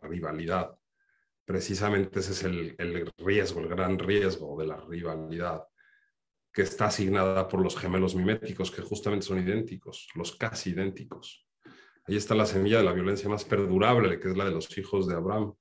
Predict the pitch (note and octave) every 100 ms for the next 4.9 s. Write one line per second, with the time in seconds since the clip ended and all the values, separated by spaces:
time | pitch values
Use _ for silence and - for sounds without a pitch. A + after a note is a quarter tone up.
0 | _ - D#2+ F#2+ F#2+ G#2 F#2 G2 G#2 G2
1 | F#2+ G2 F#2+ F2 D#2 - D#2+ D2+ B1 A#1+
2 | A#1+ - - _ _ _ _ _ _ _
3 | _ _ _ _ _ _ - F#2+ - A2
4 | G2+ - - - F#2+ A#2+ E3+ -